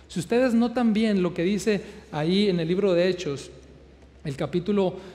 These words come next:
número dieciocho, le damos vuelta a la página, versículo número uno, dice que entonces, después de estas cosas, Pablo se fue de A-, Atenas y llegó a Corinto.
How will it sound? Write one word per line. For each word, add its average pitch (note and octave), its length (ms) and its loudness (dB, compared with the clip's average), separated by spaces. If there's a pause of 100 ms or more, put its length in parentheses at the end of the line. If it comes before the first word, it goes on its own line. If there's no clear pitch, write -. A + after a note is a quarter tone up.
(920)
número G3 300 4
dieciocho, E3+ 580 0 (1700)
le D#3 60 -8
damos E3 260 -2
vuelta F3 240 0
a F3 40 0
la D#3 120 -2
página, D3 400 -4 (1200)
versículo F3+ 480 -2
número F3 360 0
uno, D#3 500 -2 (420)
dice E3 300 -4
que E3 120 -2
entonces, E3+ 600 -4
después D#3 320 -4
de F#3+ 80 -2
estas F3+ 300 -6
cosas, D#3+ 640 -6
Pablo D#3 560 -2 (180)
se C3 240 -8
fue D#3+ 240 -2
de F3 100 0
A-, E3 240 -2
Atenas C#3 680 -6
y D3+ 100 -6
llegó C3+ 520 -4 (200)
a C3+ 120 -10
Corinto. B2 640 -8